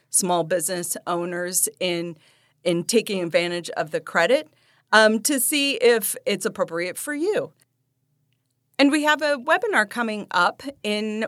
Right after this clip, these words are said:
March, March first. Christy Stone, who has been a previous guest of ours in a webinar early last year in twenty twenty-two,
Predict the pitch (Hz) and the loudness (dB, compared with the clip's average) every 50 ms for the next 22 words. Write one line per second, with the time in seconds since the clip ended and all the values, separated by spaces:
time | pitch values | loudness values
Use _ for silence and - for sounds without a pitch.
0 | - 185 190 185 170 156 165 220 - - - 175 175 220 - - - - 151 143 | -6 -6 -2 0 2 2 2 0 -2 -6 -6 -2 -2 -2 -2 -4 -10 -6 -4 -4
1 | 135 214 247 - - - - _ - - 247 277 - - 311 277 269 - - - | -2 -2 -2 -4 -6 -6 -12 _ 0 0 0 0 2 -2 -4 -4 -4 -6 -6 0
2 | 202 165 180 254 370 415 - 302 285 302 262 - 311 311 302 277 - - 320 320 | 2 2 2 2 0 -4 -6 -4 -4 -4 -2 -2 -2 -2 -2 -2 -6 -8 -10 -8
3 | 311 339 320 302 285 262 - - 247 262 269 - - 294 233 190 180 160 165 165 | -6 -6 -6 -6 -6 -6 0 2 2 2 2 2 -2 -4 -4 -2 -2 0 2 2
4 | 165 175 202 220 - - _ _ _ _ _ _ _ _ _ 226 226 247 247 240 | 2 0 -2 -4 -8 -12 _ _ _ _ _ _ _ _ _ 4 6 6 6 2
5 | 240 - - 220 214 208 196 196 226 214 208 220 220 220 214 208 202 202 - - | 0 0 4 4 4 4 4 2 2 2 2 2 -2 -2 0 2 2 0 0 -2
6 | - 214 240 247 247 247 240 214 196 190 190 196 196 185 - - 196 208 208 202 | -2 0 0 0 0 -2 -4 -4 -2 0 2 2 2 0 -4 -6 -6 -4 -2 -2
7 | 170 165 160 - - 180 175 175 180 - - 180 175 175 165 170 156 - - 226 | -2 -2 -4 -4 -6 -6 -4 -4 -6 -8 -6 -6 -4 -4 -4 -4 -4 -2 2 2
8 | 202 160 156 | 2 2 0